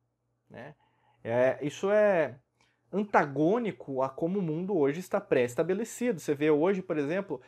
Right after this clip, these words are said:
uma sociedade imediatista, uma juventude, né? Então, o pessoal, às vezes, pagando pau pra uma rede social como o TikTok, como se isso fosse a revolução da humanidade. Lógico que não é, né?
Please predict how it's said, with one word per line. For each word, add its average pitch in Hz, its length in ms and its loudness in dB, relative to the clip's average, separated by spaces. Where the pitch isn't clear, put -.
uma 139 180 -6
sociedade 160 480 2
imediatista, 208 760 0
uma 151 140 0
juventude, 175 800 -2
né? 165 240 -4
Então, 175 300 -2
o - 20 -20
pessoal, 156 460 6
às 143 80 0
vezes, 147 140 -8
pagando 175 360 0
pau 185 380 2
pra 247 160 -12
uma 233 340 -4
rede 170 220 0
social 170 300 0
como 160 160 -8
o - 20 -6
TikTok, 175 680 0
como 160 160 -8
se - 140 -12
isso - 100 -16
fosse 196 260 -6
a - 20 -2
revolução 190 640 -2
da 233 80 -2
humanidade. 233 560 -2
Lógico 214 360 0
que - 120 -14
não 277 300 -6
é, 247 160 -2
né? 196 200 -4